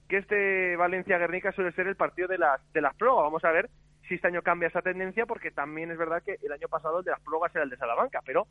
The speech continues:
ahí está siempre, ¿no? Esta, esa estadística de que prácticamente todos los encuentros contra Guernica pues iban al, al tiempo extra, pero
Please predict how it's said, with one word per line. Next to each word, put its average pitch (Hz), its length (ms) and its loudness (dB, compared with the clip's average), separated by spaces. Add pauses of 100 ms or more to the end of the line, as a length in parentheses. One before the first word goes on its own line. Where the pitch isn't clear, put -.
(280)
ahí 147 120 4
está 156 160 -6 (100)
siempre, 170 340 0
¿no? 190 140 0
Esta, 147 300 2 (300)
esa 175 100 -4
estadística 175 560 -2
de 175 140 0
que 151 180 0 (100)
prácticamente 165 680 0
todos 151 200 0
los 160 140 -4
encuentros 151 340 -6
contra 151 300 -2
Guernica 147 440 0 (420)
pues 135 180 -6
iban 135 220 4
al, 120 300 4
al - 160 0
tiempo 139 300 0
extra, 233 280 2
pero 277 320 4